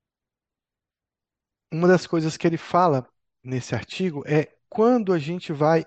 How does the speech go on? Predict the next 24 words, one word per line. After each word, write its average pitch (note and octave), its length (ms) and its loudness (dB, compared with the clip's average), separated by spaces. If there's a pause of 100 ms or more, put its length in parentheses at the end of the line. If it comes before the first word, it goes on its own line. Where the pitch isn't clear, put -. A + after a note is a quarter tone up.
identificar F3 1040 -2 (1160)
esse C#3+ 240 0
paciente D3 540 -4
com F3+ 200 -8 (180)
pânico, F3 480 0
que - 160 -8
pode E3+ 500 0
ser - 220 -4
bastante D#3+ 500 -4
refratário, D#3 560 -2
como D#3+ 220 -10
o E3 40 -8
nosso D#3+ 260 -8
caso. A#2+ 360 -2 (880)
Então, D3 140 -2
ele E3 80 -2
fala F#3+ 180 2
que - 80 0
algumas F#3 300 -4
condições F#3+ 400 -6
são F#3+ 180 -4
importantes. F#3 680 -4
Então, E3+ 140 0
ele, E3 100 -4